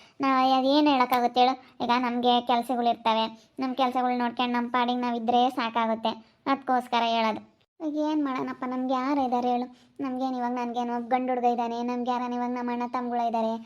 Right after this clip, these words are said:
ಯಾರು ಈಗ ನಮ್ಮ ಅಣ್ಣ ಇರಾಗ್ಲಿ, ಯಾರು ನಮ್ಗೆ ಇವಾಗ ಅಷ್ಟೊಂದು ನಮ್ಮನ್ನ ನಮ್ಮ ಅಣ್ಣ ಏನೋ ನಂಬಿಸಾಕ್ಬಿಟ್ಟ. ಯಾರು ತಲೆ ಕೆಡಿಸ್ಕೊಂಬಲ್ಲ. ಇವಾಗ ನಾನು ತವ್ರ ಮನೆ ಕಡೆಗೆ ಹೋಗ್ದಂಗಾದೆ. ಯಾರು ಇಲ್ಲ ಕಣಪ್ಪ ನಮ್ಗೆ. ಇವಾಗ ನೀವು, ನೀವು ಬಿಟ್ರೆ ನಮ್ಗೆ ಇನ್ಯಾರು ಇದ್ದಾರೆ ಹೇಳು? ಹ್ಮ್. ಅವ್ರು ಇದ್ದಾರೆ ಅನ್ಕೊಂಡೆ,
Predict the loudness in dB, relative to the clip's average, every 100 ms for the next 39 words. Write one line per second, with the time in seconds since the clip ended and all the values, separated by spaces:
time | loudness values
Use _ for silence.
0 | -16 -14 -2 0 2 2 0 0 -2 -2
1 | -2 0 0 0 -2 -2 -2 0 -2 -2
2 | -4 -4 -2 -2 0 -2 -4 -6 -2 0
3 | 0 -4 -8 -18 _ -6 -4 -2 -2 -2
4 | 0 0 0 -2 -2 -4 -6 -8 -4 -4
5 | -6 -14 _ _ -2 0 0 -2 -2 -2
6 | -4 -8 -6 -4 0 0 2 0 2 4
7 | 2 2 -2 0 0 2 0 0 -2 -2
8 | -2 -2 -4 -6 _ _ _ _ _ _
9 | 0 2 4 6 6 6 6 2 2 0
10 | 0 0 0 0 0 -2 0 0 2 2
11 | 0 -6 -4 -4 -2 -2 0 0 2 2
12 | 2 -2 -14 -20 _ -2 -2 -2 -10 _
13 | 0 2 4 4 2 2 0 0 2